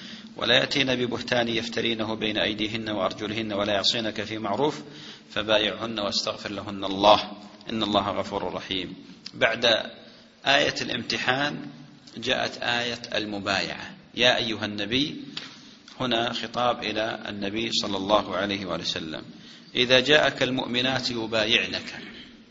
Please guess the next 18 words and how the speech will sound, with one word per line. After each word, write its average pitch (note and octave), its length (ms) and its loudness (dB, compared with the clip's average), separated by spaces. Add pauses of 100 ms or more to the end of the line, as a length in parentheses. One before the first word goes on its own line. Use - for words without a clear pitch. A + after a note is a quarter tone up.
(160)
يبايعنك، G#2 760 2 (120)
والبيعة G#2 480 0
هي، A#2 340 -2 (920)
آه، - 640 -2
أخذ A2 220 -4
العهد G#2 400 -2
والميثاق G2 720 -2 (720)
على G#2+ 520 -2 (420)
جملة A#2+ 320 -2
من G2 160 -6
الأعمال، F#2 500 -4 (920)
"يبايعنك A#2+ 680 2
على A#2+ 300 2
أن A#2 160 2
لا A2+ 200 0
يشركن A2+ 500 -4
بالله G2+ 360 -4
شيئا". - 300 -4